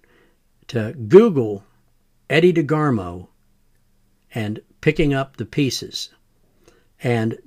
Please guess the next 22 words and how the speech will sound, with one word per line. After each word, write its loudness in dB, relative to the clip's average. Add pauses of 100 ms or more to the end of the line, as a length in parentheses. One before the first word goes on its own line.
(240)
DeGarmo 0
and -4
Key, -2 (680)
Casual -2
Christian. -4 (500)
And 0
while -2
you're 4
there, 2
look 2
at -6
their 0
other -2
songs. -4
They've -2
got -2
a -2
lot -2
of -6
songs -4
of -8
hope -2